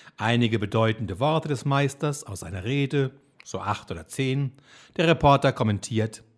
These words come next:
„Max Gold gibt grundsätzlich keine Interviews.“ Haha, von wegen. Radio Pirmasens hat eins.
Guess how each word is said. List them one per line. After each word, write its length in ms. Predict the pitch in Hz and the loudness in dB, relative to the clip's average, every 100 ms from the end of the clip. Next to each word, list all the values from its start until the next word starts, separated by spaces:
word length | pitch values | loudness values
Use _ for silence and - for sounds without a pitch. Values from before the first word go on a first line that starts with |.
| _ _ _ _ | _ _ _ _
„Max 320 | 156 196 - | -2 -2 -4
Gold 380 | - 110 117 - - | -2 -2 -2 -8 -16
gibt 240 | - - - | -12 -12 -2
grundsätzlich 760 | 156 190 190 - 98 - 123 | 2 4 2 -4 -4 -4 -8
keine 320 | - 87 98 123 | -6 -6 -4 -4
Interviews.“ 760 | 143 95 92 - 90 87 - - _ _ _ | -4 -4 -6 -8 -10 -10 -12 -16 _ _ _
Haha, 540 | - 185 165 156 131 107 | 2 6 8 8 6 4
von 260 | - 113 | 0 0
wegen. 540 | 113 165 196 123 95 90 - - - _ - | 4 6 6 2 -2 -8 -20 -20 -20 _ -2
Radio 320 | 123 139 143 | 2 4 2
Pirmasens 580 | - 147 160 165 202 196 | 4 6 6 4 2 2
hat 260 | 226 - | 0 0
eins. 480 | 117 101 92 - - | -4 -4 -4 -8 -16